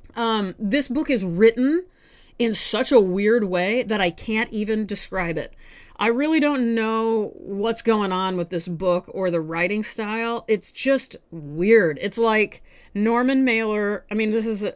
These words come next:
basically a nonfiction book, but, but is it? And also, he goes in and out of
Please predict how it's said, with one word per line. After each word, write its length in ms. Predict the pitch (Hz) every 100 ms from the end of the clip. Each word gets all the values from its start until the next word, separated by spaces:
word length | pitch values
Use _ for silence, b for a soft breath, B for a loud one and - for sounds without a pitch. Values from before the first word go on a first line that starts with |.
| _
basically 500 | 185 208 247 - 214
a 40 | 175
nonfiction 760 | 185 190 175 254 247 - 170
book, 240 | 170 165 160
but, 480 | 156 190 185 180 - b b b b b _ _ _ -
but 300 | 180 185 175
is 240 | 196 254
it? 200 | 330 320
And 100 | 220
also, 280 | 220 247 277
he 120 | 233
goes 320 | 196 226 240 214
in 260 | 214 247
and 120 | 247 196
out 300 | 196 233 240
of 440 | 196 175 175 -